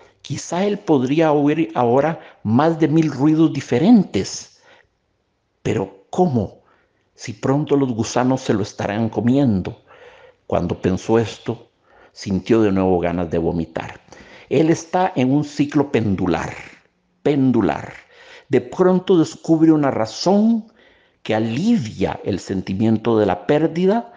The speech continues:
se aferra a esa razón, y cuando viene otro elemento que conspira y boicotea esa razón y lo retrotrae a la depresión, a la náusea, al vómito, a la tristeza.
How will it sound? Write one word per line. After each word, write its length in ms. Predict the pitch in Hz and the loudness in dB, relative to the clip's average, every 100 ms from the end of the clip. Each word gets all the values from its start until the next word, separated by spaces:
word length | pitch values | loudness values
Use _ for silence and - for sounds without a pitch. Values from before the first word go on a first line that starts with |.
| - - - _ | -20 -20 -20 _
se 220 | - 104 | -4 -4
aferra 540 | - 151 160 170 165 | -2 0 2 0 -2
a 60 | 156 | -2
esa 260 | 156 - 147 | -2 -4 -6
razón, 580 | 135 - 190 202 208 - - _ | -6 -2 0 2 0 -6 -20 _
y 20 | - | -4
cuando 320 | 104 101 101 | -4 0 0
viene 440 | 113 131 135 - | 2 2 0 0
otro 500 | 135 185 208 - 185 | 4 4 4 2 2
elemento 680 | 151 135 135 143 147 143 170 | 2 2 0 2 0 -2 -4
que 160 | 131 - | -2 -2
conspira 1000 | 101 92 - - - 185 190 208 226 - - - _ _ | 0 -2 -4 -16 -8 -2 0 0 0 -6 -20 -20 _ _
y 520 | - 98 92 - - - _ | -4 -2 -4 -6 -18 -20 _
boicotea 1040 | - 117 - 117 - - 98 - 156 165 | -12 0 2 2 0 0 0 0 0 2
esa 240 | 165 - 139 | 2 0 -4
razón 640 | 123 120 - 170 202 202 - - | -2 -4 0 0 0 -2 -6 -6
y 160 | 127 127 | 2 6
lo 140 | 117 | 6
retrotrae 1040 | 104 104 - - - - 135 156 160 156 - | 4 0 -2 -4 -4 -2 0 2 0 -2 -6
a 80 | 123 | -4
la 140 | 95 | 0
depresión, 920 | 92 95 85 - - 107 104 120 117 - - _ - | 0 -2 -4 -8 -6 0 2 0 -4 -8 -20 _ -10
a 100 | 87 | -8
la 320 | 82 - 90 | -8 -6 -4
náusea, 560 | 92 101 131 127 - 117 | -2 0 0 -2 -4 -4
al 80 | 80 | -2
vómito, 680 | 87 110 110 107 101 101 - | 2 2 0 -2 -6 -6 -8
a 100 | - | -6
la 160 | 82 | -6
tristeza. 680 | - 90 - - - - | -6 -10 -10 -12 -12 -14